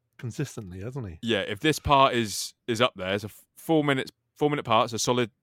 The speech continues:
Speaker 2: solid amount of time. If this part turns out to be, you know, of his standard procedure, he's on his way as well. And if he brings out his November part as well,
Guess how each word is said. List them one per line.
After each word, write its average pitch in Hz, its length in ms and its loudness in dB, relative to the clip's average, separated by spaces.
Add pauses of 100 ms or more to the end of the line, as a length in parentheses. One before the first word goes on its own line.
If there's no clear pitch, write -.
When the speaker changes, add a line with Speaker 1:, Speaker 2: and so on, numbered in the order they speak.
(140)
Speaker 2:
solid 123 300 0
amount 113 200 -2
of 101 60 -10
time. 107 340 -2 (640)
If 107 140 -4
this 143 200 4
part 127 240 0
turns 117 300 0
out 104 140 -2
to 98 60 -16
be, 104 320 -4 (960)
you 104 100 -6
know, 85 180 -4 (720)
of 95 140 -2
his 107 340 0
standard 107 580 0
procedure, 90 680 -4 (400)
he's 113 180 -2
on 113 120 4
his 98 120 -2
way 98 200 2
as 90 100 -6
well. 85 280 -4 (200)
And 92 80 -10
if 87 80 -8
he 104 80 -4
brings 110 260 0
out 107 140 4
his 98 120 -4
November 104 380 2
part 90 340 0
as 87 100 -10
well, 87 340 -2